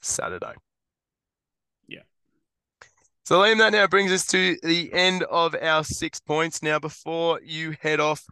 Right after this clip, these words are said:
Speaker 1: if you haven't already liked and followed Talking Hawks on your favourite social media platform, whether it's Twitter, Facebook, or Instagram, please make sure to go on and do so. If you haven't subscribed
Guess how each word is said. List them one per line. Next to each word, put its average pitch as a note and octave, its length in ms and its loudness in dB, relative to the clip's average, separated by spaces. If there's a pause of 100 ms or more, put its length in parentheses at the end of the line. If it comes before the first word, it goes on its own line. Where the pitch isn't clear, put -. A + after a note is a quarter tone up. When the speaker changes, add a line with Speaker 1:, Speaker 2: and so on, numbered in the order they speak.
(300)
Speaker 1:
if D3+ 120 -8
you F3+ 60 0
haven't D#3+ 240 0
already D#3 240 0
liked D3+ 420 -4
and D3 160 -12
followed D3+ 480 0 (100)
Talking D3+ 360 -8
Hawks C#3+ 400 -6
on C#3 180 -6
your C#3 100 -2
favourite C3+ 480 -4
social C3+ 380 -6
media B2+ 280 -6
platform, C#3 540 -2
whether B2 220 -2
it's - 160 -14
Twitter, C3 360 0 (480)
Facebook, C#3+ 380 0
or C#3 60 -2
Instagram, C3+ 580 -4
please C3 220 -4
make B2+ 140 -6
sure B2+ 180 -6
to B2+ 60 -10
go B2+ 200 -4
on B2 80 -4
and A#2 140 -10
do C3+ 160 -8
so. C3 160 -2
If B2 80 0
you C3+ 80 -4
haven't C3 240 -2
subscribed C#3 680 -2